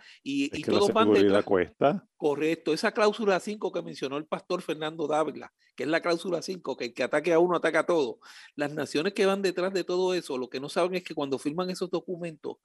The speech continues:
Speaker 1: ceden gran parte de sus derechos y de su soberanía.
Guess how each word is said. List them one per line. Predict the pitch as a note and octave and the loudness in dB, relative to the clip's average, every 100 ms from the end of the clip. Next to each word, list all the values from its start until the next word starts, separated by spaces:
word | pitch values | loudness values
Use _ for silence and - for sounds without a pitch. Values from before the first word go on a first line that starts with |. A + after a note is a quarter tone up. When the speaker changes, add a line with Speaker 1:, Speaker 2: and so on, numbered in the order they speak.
| _ - _ | _ -20 _
Speaker 1:
ceden | - - F3 G3 G3 F3+ | -2 4 6 6 4 2
gran | E3 F3 | 0 0
parte | - E3 F3 F3 | 0 2 2 -2
de | D#3 | -4
sus | D3 C#3+ | -6 -6
derechos | C3+ A#2+ D#3 - D#3+ | -4 -4 -6 -6 -6
y | |
de | C#3+ | -6
su | B2+ B2+ | -6 -8
soberanía. | - A2+ G#2 A2+ A#2+ A2+ - | -6 -2 -2 -4 -6 -6 -10